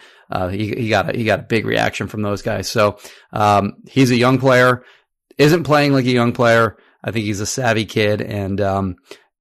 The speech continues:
I, I don't think he's gonna start or anything like that. It's gonna be Slay and, and Steve Nelson,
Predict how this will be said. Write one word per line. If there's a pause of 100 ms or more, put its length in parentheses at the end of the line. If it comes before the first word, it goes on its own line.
(220)
I,
I
don't
think
he's
gonna
start
or
anything
like
that.
It's
gonna
be
Slay
and,
and
Steve
Nelson,